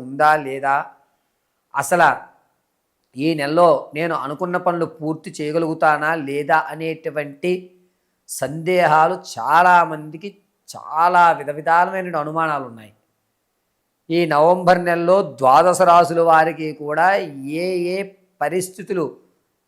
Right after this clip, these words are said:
అనుకూలిస్తున్నాయి, ఏ పరిస్థితులు వికటిస్తున్నాయి, ఏ విధంగా మనం ఈ నెలలో ఆరాధన, ఏ దేవతారాధన చెయ్యాలి, ఎటువంటి మాలను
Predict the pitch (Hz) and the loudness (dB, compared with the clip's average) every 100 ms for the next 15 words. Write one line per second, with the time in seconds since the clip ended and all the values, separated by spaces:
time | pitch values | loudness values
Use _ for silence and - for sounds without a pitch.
0 | - 143 175 190 190 175 180 170 160 156 | -8 -6 -2 0 0 -2 -6 -8 -2 -2
1 | 165 185 160 180 - 165 175 208 175 143 | -2 -2 -2 -4 -4 -4 -4 -4 -4 -6
2 | 147 185 190 190 175 165 151 156 180 175 | -8 -6 -6 -8 -8 -4 -4 -4 -6 -6
3 | 151 165 160 170 190 190 175 175 160 160 | -6 -6 -6 -8 -4 -2 -2 -4 -4 -6
4 | 151 147 180 175 - - _ _ _ - | -6 0 4 4 2 -12 _ _ _ 0
5 | 127 170 190 196 185 156 139 151 160 139 | 4 6 8 6 4 0 0 0 0 4
6 | 151 175 196 190 180 175 170 151 151 156 | 6 8 8 8 8 6 2 -6 -8 -6
7 | 170 160 175 180 _ _ _ _ _ _ | -2 -2 -4 -10 _ _ _ _ _ _
8 | 151 147 190 202 202 185 160 175 185 | -8 -2 0 0 -2 0 2 4 2